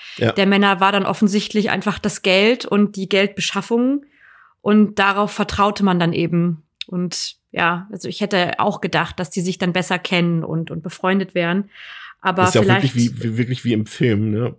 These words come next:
Speaker 1: Auch wieder
Speaker 2: Ja.
Speaker 1: ein Beispiel, wenn irgendwie, wie gesagt, man stellt sich vor, er ist dann halt ein paar Jahre der Hudelmeier in Amerika und dann denken sie, jetzt Geld alle, dann rufe ich mal wieder die alten Leute an und wir kommen noch mal zusammen, ne? Wirklich
Speaker 2: Ja.
Speaker 1: wie in so einem Film.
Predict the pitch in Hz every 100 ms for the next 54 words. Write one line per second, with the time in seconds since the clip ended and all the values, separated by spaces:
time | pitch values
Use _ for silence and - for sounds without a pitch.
0 | - - 117 107 104 - 95 - 120 113
1 | - - - 107 110 113 101 - - -
2 | - - 113 107 107 98 104 104 - 101
3 | 104 110 110 101 - 107 107 - 101 104
4 | 104 98 101 107 104 - - - 104 113
5 | 104 104 107 107 104 101 95 117 - 117
6 | 107 101 98 101 107 101 - 98 95 104
7 | 101 101 107 117 - 110 107 104 - 101
8 | 104 107 104 113 - 104 98 98 104 101
9 | 101 98 104 98 95 92 98 123 - -
10 | 101 104 110 113 101 98 95 - - -
11 | - 120 101